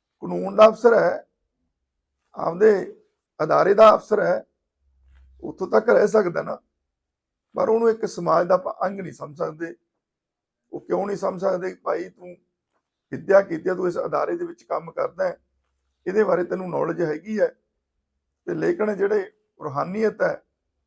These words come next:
ਜਾਂ ਸਮਾਜ ਦੀ ਸੇਵਾ ਕਰਨੀ ਹੈ, ਇਸ ਦੇ ਘਰ ਬਹੁਤ, ਬਹੁਤ ਦੂਰ ਹੈ। ਹੁਣ ਆਪਾਂ ਵੇਖਦੇ ਹਾਂ, ਟਾਈਆਂ ਪੈਂਟਾਂ, ਪੈਂਟ ਕੋਟ ਪਾਏ ਆ, ਟਾਈਆਂ ਲਾਈਆਂ, ਬੜੀ ਡਿਸਪਲਿਨ ਬਣਾਈ ਹੁੰਦੀ ਹੈ।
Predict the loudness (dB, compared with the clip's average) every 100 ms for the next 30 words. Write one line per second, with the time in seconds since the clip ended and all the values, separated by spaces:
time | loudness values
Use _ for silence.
0 | _ _ _ _ -8 -8 -6 -2 0 0
1 | -4 -4 0 2 0 -6 -8 -16 _ -12
2 | -6 -6 -2 -2 -2 -2 -4 -4 _ _
3 | _ _ _ _ _ _ 0 4 4 2
4 | 0 0 -2 -6 _ _ _ _ _ _
5 | _ _ _ _ _ _ _ -8 -4 0
6 | 0 0 0 -2 0 0 -2 -2 -4 -2
7 | -8 -2 -2 -2 -8 _ _ _ _ _
8 | _ _ _ _ -10 -8 -4 -2 -2 0
9 | 0 2 2 2 -2 0 0 0 -8 -8
10 | -10 -10 _ _ _ _ _ _ _ _
11 | _ _ _ _ _ _ _ _ _ _
12 | _ _ _ -6 -4 -2 -4 0 0 0
13 | -2 -4 -4 -8 -2 -2 -2